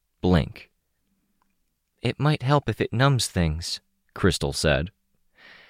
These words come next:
As I turned to look at Crystal, horrified, I almost missed seeing it.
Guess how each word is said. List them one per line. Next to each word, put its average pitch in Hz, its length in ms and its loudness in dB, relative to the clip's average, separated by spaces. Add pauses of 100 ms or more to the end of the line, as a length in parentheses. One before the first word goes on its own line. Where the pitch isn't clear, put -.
(360)
As 90 140 4
I 80 80 6
turned 90 380 2 (100)
to 90 80 -4
look 92 240 0
at - 160 -4
Crystal, - 640 -2
horrified, 71 840 2 (180)
I 82 120 2
almost 78 480 0
missed 82 360 -2
seeing 95 460 -2
it. - 240 -14